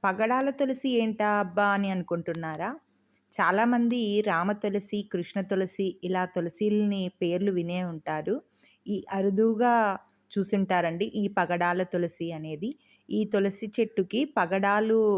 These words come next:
లాగా ఎర్రగా వీటి విత్తనాలుంటాయి. అచ్చం వీటిని చూస్తే పగడాల్లాగానే కనిపిస్తాయండి.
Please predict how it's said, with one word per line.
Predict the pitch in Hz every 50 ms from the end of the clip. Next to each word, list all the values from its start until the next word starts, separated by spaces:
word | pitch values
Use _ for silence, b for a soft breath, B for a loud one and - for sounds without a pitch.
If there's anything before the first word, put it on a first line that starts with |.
| 175 - -
లాగా | 190 185 175 170 170 170 214 262 311 302 262
ఎర్రగా | 214 180 156 156 185 196 185 190 202 208
వీటి | 202 190 190 185 180 - 180
విత్తనాలుంటాయి. | 165 165 - - 175 175 185 185 185 185 180 170 165 160 - 160 156 156 165 208 277 302 B B B B B B
అచ్చం | - 185 - - - 247 247 247
వీటిని | 233 226 214 - - 202 196
చూస్తే | 202 - 196 190 - - - 247
పగడాల్లాగానే | 254 247 233 196 185 185 185 185 185 190 202 196 185 185 185 185 185 185 196 202
కనిపిస్తాయండి. | 196 196 175 170 156 - 170 - - - 170 160 160 160 156 156 165 214